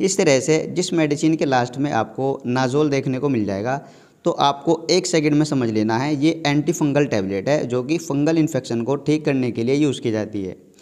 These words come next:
like ईचिंग हो जाती है, मतलब दाद खाज खुजली हो जाती है, रैशेस हो जाती है, एलर्जी हो जाती है,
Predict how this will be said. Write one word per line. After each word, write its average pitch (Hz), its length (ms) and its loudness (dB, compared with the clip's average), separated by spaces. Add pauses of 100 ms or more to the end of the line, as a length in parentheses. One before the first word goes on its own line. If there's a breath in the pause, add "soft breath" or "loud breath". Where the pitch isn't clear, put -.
(400 soft breath)
like 131 280 2
ईचिंग 139 260 0
हो 131 80 0
जाती 120 300 0
है, 117 240 0 (400 soft breath)
मतलब 135 300 0
दाद 131 240 4
खाज 131 320 0
खुजली 127 300 -2
हो 131 100 2
जाती 120 300 0
है, 123 360 -2
रैशेस 123 360 -2
हो 131 40 0
जाती 117 320 -2
है, 117 300 -2 (340 loud breath)
एलर्जी 127 340 0
हो 135 100 4
जाती 120 320 -2
है, 120 260 -6